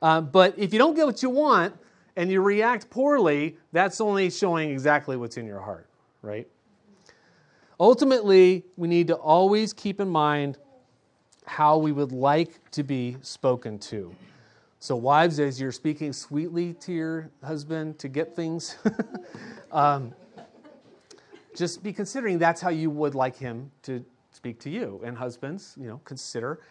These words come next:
how would you like your wife to be speaking to you? Well, that's how you should be speaking to her. Matthew seven twelve, "In everything, therefore, treat people the same way you want them to treat you, for this is the law and the prophets."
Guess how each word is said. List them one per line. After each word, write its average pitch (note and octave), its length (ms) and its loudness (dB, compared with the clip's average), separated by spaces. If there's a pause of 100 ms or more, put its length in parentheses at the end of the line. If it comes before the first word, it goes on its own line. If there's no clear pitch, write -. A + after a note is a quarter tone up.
how A#2+ 260 -4
would C3+ 160 -6
you F#3 120 -10
like A2+ 260 -6
your B2 100 -10
wife G#2 340 -12
to C#3 80 -12
be D3+ 120 -8
speaking B3 400 -10
to - 100 -16
you? F#2 100 -14
Well, G#2+ 220 -8
that's B2 240 -10
how A2+ 140 -10
you D3+ 160 -6
should E3 180 -10
be G3 80 -10
speaking G3 360 -8
to G#3 100 4
her. A#3+ 280 4 (680)
Matthew E3 260 0
seven A3 260 4
twelve, F#3 280 8
"In F#3+ 80 -2
everything, G3+ 760 0 (220)
therefore, D3+ 460 2
treat C4 420 0
people F3+ 400 0
the F#3 100 -2
same G3+ 400 -2
way D#3 220 4
you F3+ 160 -2
want D3 280 -2
them C#3 160 -6
to D3+ 60 -10
treat D#3 260 -6
you, A#3 180 -4
for D3+ 160 -4
this F3 320 -2
is F#3 420 -2
the F#3 100 -2
law D3 360 2
and D3 100 -6
the D3+ 60 -8
prophets." G#3 480 -8